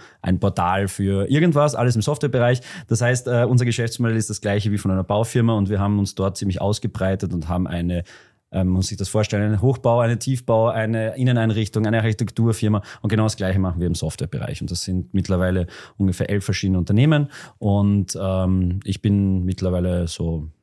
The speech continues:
ja, für viele Sachen tätig, aber nichts mehr tatsächlich Operatives, ja.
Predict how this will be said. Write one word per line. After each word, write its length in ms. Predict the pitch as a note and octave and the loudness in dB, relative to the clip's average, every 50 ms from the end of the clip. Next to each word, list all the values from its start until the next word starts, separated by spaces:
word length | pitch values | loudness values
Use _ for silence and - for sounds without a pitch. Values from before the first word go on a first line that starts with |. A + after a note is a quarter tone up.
| - | -10
ja, 140 | - D#2+ - - _ | -10 -10 -10 -10 _
für 200 | - - - G2 | -8 -4 -2 -2
viele 240 | F2+ - A2+ G#2 A2 | 0 0 0 0 0
Sachen 320 | G#2+ - G2+ G2+ - G#2 - | 0 -2 -4 -4 -2 -2 -2
tätig, 300 | G#2+ G#2 G2 A2 F#2 G2 | -2 0 0 0 0 0
aber 160 | G2 G2 F#2+ | 2 2 2
nichts 240 | G2+ G2 - - - | 0 0 -2 -4 -4
mehr 260 | G2+ F#2+ F#2 F#2 - | -2 0 0 -2 -2
tatsächlich 460 | - F2+ - - F#2 F2+ F#2+ F2 - | -4 -4 -4 -4 -6 -4 -4 -6 -6
Operatives, 720 | E2+ - - F2+ F2+ - F2 F#2 D#2+ E2+ E2+ E2 - - - | -6 -4 -4 -4 -2 -2 -4 -4 -2 -2 -4 -4 -6 -6 -6
ja. 160 | F2+ C#2+ - | -6 -6 -6